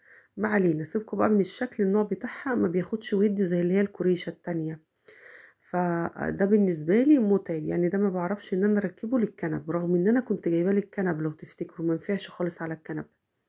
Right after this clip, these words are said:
فجي على الانتريه عشان اصغر من الكنب شويه،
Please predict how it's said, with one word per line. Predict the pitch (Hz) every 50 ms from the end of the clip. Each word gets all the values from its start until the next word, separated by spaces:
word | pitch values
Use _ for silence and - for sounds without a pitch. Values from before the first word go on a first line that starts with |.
| _ _ _ _ - - - - - - - - _ _
فجي | _ - 180 175 202
على | 196 202 208 190
الانتريه | 170 - - 170 156 - - 214 240
عشان | 262 240 - - 240 233 220
اصغر | - - 220 196 208 202 196 180
من | 170 165 160
الكنب | 160 - - 185 196 185
شويه، | 185 - - 165 151 143